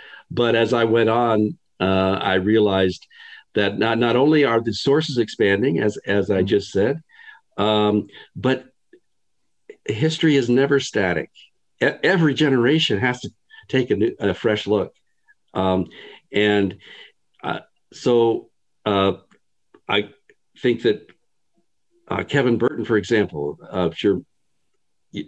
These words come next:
Speaker 1: I know you are, and I'm sure probably
Speaker 2: Mm-hmm.
Speaker 1: most of, of, of the listeners are familiar with. All right, so he's been discovering stuff that no, <laughs> you know, nobody
Speaker 2: Yeah.
Speaker 1: knew about. Uh, and, but, but as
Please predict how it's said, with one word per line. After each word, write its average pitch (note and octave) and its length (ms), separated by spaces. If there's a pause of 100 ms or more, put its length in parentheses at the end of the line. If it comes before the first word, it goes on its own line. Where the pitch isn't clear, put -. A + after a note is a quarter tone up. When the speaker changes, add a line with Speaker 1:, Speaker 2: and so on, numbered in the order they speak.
(120)
Speaker 1:
I F2 100
know A2 160
you A2 260
are, G#2 160
and F#2+ 140
I'm F#2 100
sure G2 180
probably G2 240
Speaker 2:
Mm-hmm. C#3+ 80
Speaker 1:
most G#2 160
of, F#2 200
of, F#2 200
of F2 160
the F2+ 60
listeners G#2+ 340
are F#2 80
familiar D3 420
with. - 140 (1040)
All A2+ 80
right, A2+ 200
so C3 140
he's F#3+ 260
been B2 380
discovering A#2 600
stuff G#2+ 420 (1000)
that B2 140
no, D3 140
<laughs> D#3+ 200
you E3+ 120
know, C#3 280 (420)
nobody B2 260
Speaker 2:
Yeah. A2+ 40
Speaker 1:
knew C3+ 120
about. A#2+ 340 (560)
Uh, A#2+ 360 (220)
and, B2 440 (580)
but, C#3+ 220
but D3+ 200
as C#3+ 340